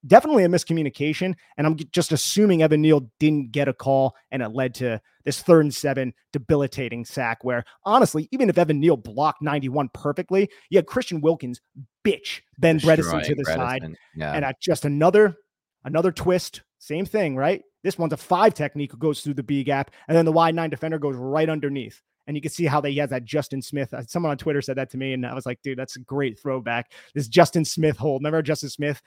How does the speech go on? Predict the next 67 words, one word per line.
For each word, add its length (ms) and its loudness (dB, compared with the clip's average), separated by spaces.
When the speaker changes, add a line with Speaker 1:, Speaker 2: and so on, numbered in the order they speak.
Speaker 1:
of 80 -8
the 60 -8
forty-niners 520 0
used 120 -14
to 40 -6
do 40 -2
this 100 -6
all 140 0
the 100 -4
time? 240 -6
He's 100 -2
holding 340 2
Mark 200 4
Lewinsky, 340 -6
not 120 -2
Speaker 2:
Yeah. 100 2
Speaker 1:
allowing 260 -2
Mark 200 -4
Lewinsky. 380 -6
That 120 -8
should 120 6
have 80 4
been 120 -2
a 40 -6
holding 300 0
call 320 -6
to, 240 0
to 120 -12
pick 220 -2
up 100 -4
that 160 -6
twist. 220 -4
That 120 0
twist 180 0
might 80 8
have 80 8
been 100 0
picked 240 0
up, 140 0
too, 160 2
'cause 120 -14
Glowinski 420 -2
recognizes 420 -2
it 80 -8
right 180 -4
here. 200 0
He 80 0
might 180 0
be 120 2
able 100 2
to 40 -6
get 120 -4
enough 280 -4
of 100 -20
two, 220 0
but 120 2
it 40 -8
didn't 200 4
matter 220 4
'cause 140 -6
Ben 200 0
Bredeson 460 -2
had 140 0
one 100 2
of 60 2
the 60 2
worst 500 -4